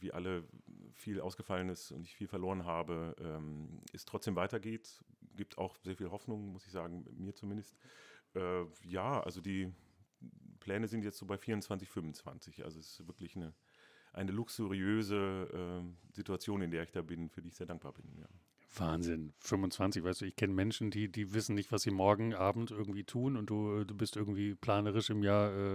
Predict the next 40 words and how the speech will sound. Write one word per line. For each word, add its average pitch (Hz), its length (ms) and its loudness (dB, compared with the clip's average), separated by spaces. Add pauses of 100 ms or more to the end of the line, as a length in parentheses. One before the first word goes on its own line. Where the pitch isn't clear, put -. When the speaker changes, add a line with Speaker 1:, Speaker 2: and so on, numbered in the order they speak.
(160)
Speaker 2:
äh, - 0 - (460)
zweitausendfünfundzwanzig. 101 1120 4 (440)
Speaker 1:
Ja, 139 240 2
ja, 120 180 2
ist 98 200 -4
auch, 107 220 -2 (480)
manchmal 113 360 -2
macht 120 160 -2
einem 120 100 0
das 120 140 -2
auch 110 100 -4
nervös, 127 420 -4
ne, 101 140 -8
weil 101 120 -12
ich - 140 -18
möchte 101 220 -10
ja 98 60 -4
vielleicht 104 220 -6
auch 101 80 -6
mal 117 120 -2
andere 139 200 -2
Sachen 92 260 -6
machen 95 240 -8 (220)
Speaker 2:
Ja. 117 200 12
Speaker 1:
mit 107 80 2
fünfundzwanzig, 87 640 -4
Speaker 2:
Ja. 110 320 8
Speaker 1:
aber 85 140 -6 (720)
Speaker 2:
Du 143 100 10
bist, 175 360 6
ähm, 131 520 12
oder 123 240 8
wirst 143 180 10
von 123 140 12
einer 117 100 12
sehr 113 200 8
erfolgreichen 113 840 6 (260)
Künstler-, 139 520 8
Sängeragentur 131 1040 10
vertreten. 156 840 4